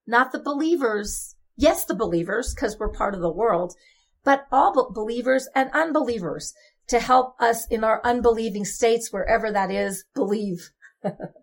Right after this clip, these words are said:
And then be saved. The salvation is knowing who he is, um, knowing who, who we are, and, and, and then seeing one another rightly, and just that, uh, well, all the outworking of that. Second Corinthians six, uh, five eighteen through nineteen,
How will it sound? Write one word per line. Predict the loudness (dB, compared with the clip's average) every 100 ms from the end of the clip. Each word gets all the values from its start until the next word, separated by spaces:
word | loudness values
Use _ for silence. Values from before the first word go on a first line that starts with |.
| _ -20 -20 -4
And | 0 4
then | 4 2
be | -2 -6 -8 -12
saved. | 0 2 4 0
The | -4
salvation | -2 -2 0 2 2 2 -4 -2
is | -2 -2 -2
knowing | 2 4 2 -2
who | -4 -2
he | -2 0
is, | 0 0 -4 -14 -20 -20 _ 0
um, | 2 2 0
knowing | -2 0 -2
who, | -4 -6 -6 -4
who | -4
we | -4 -4
are, | -2 0 -2 -8 _ _ -6
and, | -4 -4 -6 _
and, | 0 0 0
and | 0
then | 0
seeing | -2 -2 0 0
one | -2
another | -2 -4 -4
rightly, | -2 -2 -2 -6 -6
and | -8
just | -6 -4
that, | -4 -6
uh, | -8
well, | -4 0
all | 4 4
the | 2 0
outworking | 0 0 -8 -6 -8
of | -8 -6
that. | -6 -8 -14 _ _ _ _ _ -4
Second | 0 0
Corinthians | 2 2 2 0 -2 -4 -4
six, | -4 -6 _ -2
uh, | 0 0
five | 0 2 4 2 0
eighteen | -4 -4 -6 -6
through | -6 -4
nineteen, | -2 -2 -4 -6 -8